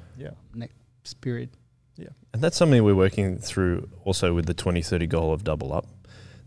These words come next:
Speaker 3: that if we, we do have the, the, the headline of that is double up.
Speaker 2: Mm.
Speaker 3: And some peop-, some, um, of the resistance that has come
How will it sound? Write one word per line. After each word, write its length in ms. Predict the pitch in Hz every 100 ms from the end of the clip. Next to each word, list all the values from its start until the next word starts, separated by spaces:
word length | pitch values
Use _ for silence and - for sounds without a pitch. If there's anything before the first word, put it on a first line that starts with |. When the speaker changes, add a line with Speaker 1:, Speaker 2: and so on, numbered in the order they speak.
| -
Speaker 3:
that 200 | 78 - - -
if 120 | 104
we, 160 | 208 - - - - - -
we 160 | 117 107
do 200 | 120 113
have 200 | 101 92
the, 240 | 87 87 95
the, 160 | 92
the 120 | 82
headline 640 | 92 - 113 98 82 78 76
of 100 | 80
that 200 | 82 73
is 140 | 82
double 300 | 82 78 67 64
up. 140 | 65 - - -
Speaker 2:
Mm. 140 | 131 117
Speaker 3:
And 180 | 90 90
some 240 | - 101
peop-, 240 | 95 92 87 - -
some, 400 | - 101 92 87 -
um, 480 | 90 87 82 82 -
of 100 | 92
the 80 | 85
resistance 500 | 85 92 101 87 80
that 60 | 82
has 120 | 85
come 440 | - 85 78 85